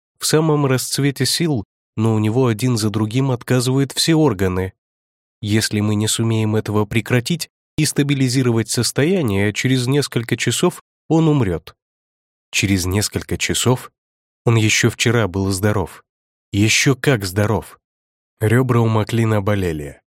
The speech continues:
и он хорошо помнил исполина, дравшегося с ним накануне.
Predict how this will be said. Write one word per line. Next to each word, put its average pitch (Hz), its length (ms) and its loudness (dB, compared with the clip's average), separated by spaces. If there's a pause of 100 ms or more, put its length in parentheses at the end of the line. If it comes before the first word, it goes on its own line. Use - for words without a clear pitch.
(100)
и 110 80 0
он 110 200 2
хорошо 107 460 -2
помнил 87 520 -4
исполина, 92 640 -2 (200)
дравшегося 110 680 0
с - 100 -4
ним 98 180 -2
накануне. 80 680 -6